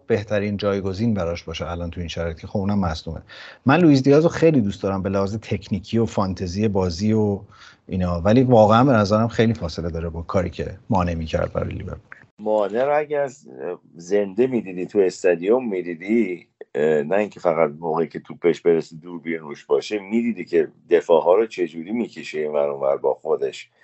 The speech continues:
Speaker 2: و چقدر فرصت می‌ده به صلاح که یک به یک بشه با مثلاً یک دفاع. اه، اون کاراشو واقعاً،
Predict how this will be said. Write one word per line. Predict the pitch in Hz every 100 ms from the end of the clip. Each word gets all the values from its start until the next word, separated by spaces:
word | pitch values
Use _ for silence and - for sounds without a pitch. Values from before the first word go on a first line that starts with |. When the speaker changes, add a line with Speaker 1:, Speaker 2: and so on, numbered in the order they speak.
| _ _ _
Speaker 2:
و | 82
چقدر | - 117 123 123 117
فرصت | - 90 82 - 85 -
می‌ده | 87 80
به | 80
صلاح | 78 78 76 78 73
که | 85
یک | 85 85 -
به | 87
یک | 82 76 -
بشه | 76 71 78
با | 71 71 69
مثلاً | - 69 69
یک | 69 73 -
دفاع. | 71 - 64 52 _ -
اه، | 76 71 67 -
اون | 107 127
کاراشو | 107 92 90 107 131
واقعاً، | 101 90 85 82 92 123 123